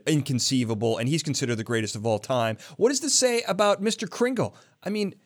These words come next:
is he the holiday goat? I think this is a legitimate question we should answer before we get going here.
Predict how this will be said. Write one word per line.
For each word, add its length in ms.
is 180
he 480
the 140
holiday 600
goat? 420
I 80
think 160
this 180
is 220
a 80
legitimate 580
question 420
we 80
should 160
answer 320
before 360
we 80
get 220
going 320
here. 300